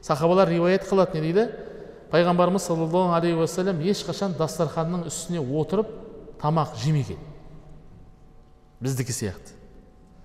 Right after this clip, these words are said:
Пайғамбарымыз саллаллаху алейхи уассалам ғұмырда дүниеден өткеннен кейін жұмсақ нан жеп көрмеген, жұмсақ нан.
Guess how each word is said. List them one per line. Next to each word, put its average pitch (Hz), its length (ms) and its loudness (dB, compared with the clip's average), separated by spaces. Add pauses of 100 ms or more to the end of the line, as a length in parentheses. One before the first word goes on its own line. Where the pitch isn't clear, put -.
(600)
Пайғамбарымыз 185 580 2
саллаллаху 180 380 0
алейхи 170 180 0
уассалам 208 400 -2 (1120)
ғұмырда 185 540 4
дүниеден 190 460 4
өткеннен 214 440 2
кейін 233 320 -2 (1200)
жұмсақ 185 420 4
нан 170 160 6
жеп 151 220 0
көрмеген, 147 400 2
жұмсақ 117 400 -4
нан. 110 240 0